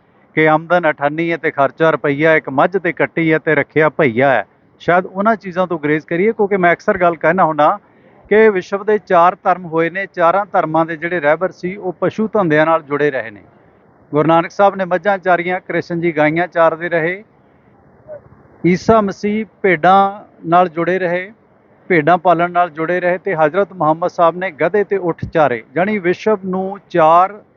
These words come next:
ਧਰਮ ਦੇਣ ਵਾਲੀਆਂ ਮਹਾਨ ਰੂਹਾਂ, ਗੁਰੂ ਪੀਰ ਰਹਿਬਰ ਵੀ ਇਹਨਾਂ ਧੰਦਿਆਂ ਨਾਲ ਵਾਬਸਤਾ ਰਹੇ। ਸੋ ਕੰਮ ਨਾਲ ਜੁੜੀਏ, ਕਿਰਤ ਨਾਲ ਜੁੜੀਏ। ਸੋ ਪੰਜਾਬ ਦੀ ਰਹਿਤਲ ਨੂੰ ਹੋਰ ਚਮਕਾਈਏ, ਪੰਜਾਬ ਵਸਦਾ ਗੁਰਾਂ ਦੇ ਨਾਂ ਤੇ ਇਸ ਨੂੰ ਹੋਰ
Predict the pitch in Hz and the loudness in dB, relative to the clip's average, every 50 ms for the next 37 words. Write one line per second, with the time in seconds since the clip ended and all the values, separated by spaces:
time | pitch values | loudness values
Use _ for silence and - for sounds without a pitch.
0 | _ _ _ _ _ _ _ 214 196 160 170 190 196 170 170 175 175 180 180 175 | _ _ _ _ _ _ _ 0 2 2 2 -2 -4 -4 -4 -4 -2 -2 -2 -2
1 | 170 175 180 185 190 180 170 160 139 135 143 151 170 160 156 160 151 170 185 180 | -2 -2 -4 -6 -10 -8 -6 -6 -4 0 0 0 0 -2 -4 -8 -8 -8 -8 -8
2 | 151 143 151 170 165 - 175 175 151 143 139 165 170 185 180 170 170 190 208 190 | -10 -10 -10 -10 -6 -4 -4 -4 0 0 0 0 0 -4 -6 -8 -10 -14 -14 -10
3 | 185 170 180 185 185 - - 180 165 139 135 147 156 160 156 151 160 156 127 131 | -6 -2 -2 -2 -2 -2 -4 -4 -4 -2 0 0 0 0 0 0 -2 -2 -2 -2
4 | 127 123 127 131 131 - - 147 123 110 107 92 104 101 92 _ _ _ _ _ | -2 -2 -2 -4 -6 -6 -6 -4 -4 -4 -6 -10 -14 -18 -20 _ _ _ _ _
5 | _ _ _ _ _ _ _ _ - - 180 156 - 170 160 170 175 175 190 190 | _ _ _ _ _ _ _ _ -4 -2 -2 0 2 0 0 0 2 2 2 2
6 | 185 160 175 170 180 190 190 185 - - 170 170 - - 180 180 180 180 160 165 | 2 -2 -6 -6 -4 -4 -6 -4 -2 -4 -4 -4 -4 -4 -4 -2 -2 -2 -4 -4
7 | 165 170 180 180 185 185 180 - 180 175 - - 202 143 135 139 147 151 143 147 | -6 -4 -4 -2 -4 -4 -4 -6 -8 -6 -4 -4 -2 0 2 2 2 2 0 -2
8 | 175 170 151 156 170 - - 180 165 170 175 170 117 139 139 147 160 165 165 156 | -4 -2 0 -2 -2 -2 -4 -6 -6 -6 -8 -10 -8 -4 -2 -2 0 0 -2 -4
9 | 160 170 - _ _ _ _ _ _ _ _ - 160 151 151 135 - 151 151 160 | -6 -8 -12 _ _ _ _ _ _ _ _ -2 -2 0 0 2 2 2 2 2
10 | 165 175 180 185 185 185 _ _ _ _ - 139 135 135 151 160 175 170 143 156 | 2 0 -2 -2 -2 -6 _ _ _ _ -4 -2 0 2 4 4 4 4 2 0
11 | 147 - - 196 190 170 165 156 156 156 151 156 147 139 135 135 135 - 147 143 | -2 -2 -2 -2 -2 -2 -2 -2 -2 -2 -2 -4 -4 -2 -2 -4 -4 -4 -4 -4
12 | 147 139 - - 156 147 131 120 139 139 147 147 | -4 -6 -6 -6 -6 -6 -4 0 0 0 0 0